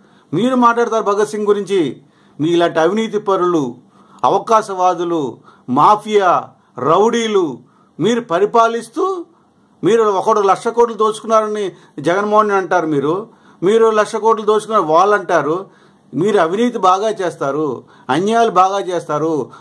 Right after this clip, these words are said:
రౌడీ రాజ్యం వెళ్తారు, ఆ, మీరు ఇష్టం వచ్చినట్టు చేస్తారు. కానీ ఎదుటి వాళ్ళు ఎక్కడ తప్పు చేశారా అని ఆలోచిస్తూ ఏం లేకపోయినా కూడా ఉందని సృష్టిస్తారు.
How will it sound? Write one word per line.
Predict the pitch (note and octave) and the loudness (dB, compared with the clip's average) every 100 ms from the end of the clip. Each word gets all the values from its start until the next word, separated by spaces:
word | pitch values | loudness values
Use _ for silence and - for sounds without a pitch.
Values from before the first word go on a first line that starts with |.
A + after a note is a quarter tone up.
| - | -4
రౌడీ | C3 F#3 A3 | 0 2 2
రాజ్యం | A3+ G#3+ G3 | 2 2 0
వెళ్తారు, | F#3+ F3 D#3+ D#3 D#3 D#3+ A#2 - _ _ _ F3 | 0 -2 0 0 2 0 -2 -8 _ _ _ 0
ఆ, | A3+ C4 C#4 _ - | 0 0 -6 _ -4
మీరు | E3+ G3 | -2 0
ఇష్టం | G3 D3+ A3+ | -4 -4 0
వచ్చినట్టు | A#3+ A#3+ B3 G#3 | 0 -2 -6 -2
చేస్తారు. | G3 - E3+ D#3+ E3+ A#2+ - _ _ _ _ - | -2 0 0 0 -2 -4 -10 _ _ _ _ 0
కానీ | E3 G#3+ C4 E4+ - _ _ _ _ _ _ _ _ - | 0 0 -2 -8 -12 _ _ _ _ _ _ _ _ -4
ఎదుటి | F3 G#3+ A3 | -2 0 4
వాళ్ళు | A3 A3 | 4 4
ఎక్కడ | G#3 F#3+ A3 | 0 -2 -4
తప్పు | G#3+ G#3+ - G3+ G#3 | 0 -2 -2 -8 0
చేశారా | G3+ G3+ G3 G3 | 0 2 2 4
అని | G3 F#3+ | 4 4
ఆలోచిస్తూ | F3 F3+ F#3 - B3+ B3+ _ - - | 4 2 -6 -10 -12 -12 _ -16 -2
ఏం | D#3 A3 A#3 | 2 2 2
లేకపోయినా | G#3+ G#3+ F#3+ A3 A3 | 2 0 -2 -2 2
కూడా | A#3+ | 2
ఉందని | G#3 G#3+ G#3+ F3 | 0 -2 -2 -4
సృష్టిస్తారు. | E3 F#3 D3+ D#3 B2+ | -8 -8 -4 -2 -4